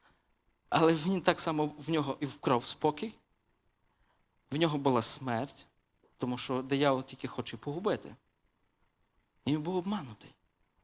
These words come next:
Гріх, він передається. Його син, який так само любив, я не знаю, чи він любив, але він, напевно, що не любив свою сестру Тамару.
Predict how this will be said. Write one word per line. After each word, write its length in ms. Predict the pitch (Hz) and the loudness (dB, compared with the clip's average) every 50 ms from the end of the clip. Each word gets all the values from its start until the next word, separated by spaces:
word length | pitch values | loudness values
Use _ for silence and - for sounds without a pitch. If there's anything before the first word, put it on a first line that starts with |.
| _ _ _ _ _ _ _ _ _ _ _ _ _ _ _ _ _ _ _ _ _ _ _ _ _ _ _ _ _ _ _ _ _ _ _ _ _ _ _ _ _ _ _ _ _ _ _ _ | _ _ _ _ _ _ _ _ _ _ _ _ _ _ _ _ _ _ _ _ _ _ _ _ _ _ _ _ _ _ _ _ _ _ _ _ _ _ _ _ _ _ _ _ _ _ _ _
Гріх, 600 | - 110 151 160 175 214 262 277 240 - - - - _ _ - | -6 -2 0 0 2 2 4 2 2 0 -2 -8 -16 _ _ -4
він 120 | 147 165 | -4 -4
передається. 880 | 151 - 185 185 185 170 180 180 175 - - 165 143 123 - - - - - _ _ _ _ _ _ _ _ _ _ _ _ _ _ _ _ _ _ _ _ _ - | -2 -2 -2 -2 -2 -2 -2 -4 -4 -6 -8 -10 -10 -10 -10 -10 -10 -10 -14 _ _ _ _ _ _ _ _ _ _ _ _ _ _ _ _ _ _ _ _ _ -6
Його 340 | 139 151 175 160 190 233 - | -4 -2 0 2 2 4 6
син, 580 | - - - - - 220 208 - - - - - _ _ _ _ _ _ _ _ - | 6 8 6 6 4 2 0 -4 -6 -10 -12 -16 _ _ _ _ _ _ _ _ -2
який 440 | 135 143 - - - 190 190 180 180 - | -2 -2 -2 0 0 2 2 0 0 -4
так 240 | - - 165 160 - | -4 -4 -2 0 2
само 420 | - - - 214 220 233 233 214 196 | 4 4 4 4 4 4 4 2 2
любив, 440 | 185 185 175 170 202 208 208 202 196 - - _ _ _ _ _ _ _ _ _ _ _ _ _ _ _ _ _ _ _ _ _ _ _ _ _ _ _ _ _ | 4 2 4 4 4 4 4 2 -2 -8 -18 _ _ _ _ _ _ _ _ _ _ _ _ _ _ _ _ _ _ _ _ _ _ _ _ _ _ _ _ _
я 60 | 160 | 0
не 60 | 165 175 | 0 2
знаю, 140 | 202 208 | 2 2
чи 120 | - - 156 | 0 0 -2
він 80 | 151 | 0
любив, 240 | 147 156 151 196 214 | 0 2 4 4 4
але 120 | 180 170 160 | 4 4 0
він, 180 | 170 175 170 | 0 0 0
напевно, 280 | 165 160 151 185 190 175 | 0 2 2 2 2 2
що 120 | - 170 | 0 -4
не 120 | 170 165 160 | -4 -4 -4
любив 300 | 165 165 - 240 226 - | -2 -2 0 0 0 0
свою 260 | - - 139 131 120 | -2 0 0 0 0
сестру 360 | - - 131 - - 135 123 | 0 -2 -4 -4 -4 -4 -4
Тамару. 380 | - - 117 113 110 101 - | -2 -2 -2 -2 -4 -6 -8